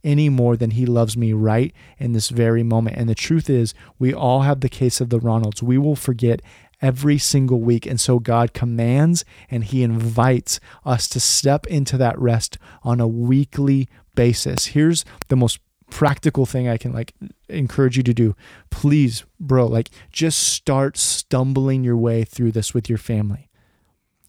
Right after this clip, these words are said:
If your wife is tired, if your kids are always at angst, if you feel constant stress, please just start practicing Sabbath. Take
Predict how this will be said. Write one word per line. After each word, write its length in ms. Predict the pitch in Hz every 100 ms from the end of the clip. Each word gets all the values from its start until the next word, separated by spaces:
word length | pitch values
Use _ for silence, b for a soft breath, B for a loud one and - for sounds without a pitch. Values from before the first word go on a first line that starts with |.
| _
If 180 | 139 -
your 240 | 139 156 165
wife 640 | 120 117 143 175 - - b b
is 200 | 123 -
tired, 460 | - - 139 151 151
if 180 | 117 -
your 120 | 113
kids 560 | - - 147 151 147 - B B
are 140 | 120
always 380 | - 143 147 135
at 300 | - 120 -
angst, 400 | 151 156 151 -
if 180 | - -
you 240 | 139 160
feel 200 | 160 139
constant 540 | - 139 135 - 123 -
stress, 500 | - 147 147 151 - B B -
please 640 | - 151 160 175 180 147
just 300 | - 147 127
start 360 | - - 131 -
practicing 1000 | - - 151 131 - 156 - 151 147 135 b b b
Sabbath. 760 | - - 123 120 131 135 - - _ _ _ _ _ _ -
Take 320 | - 160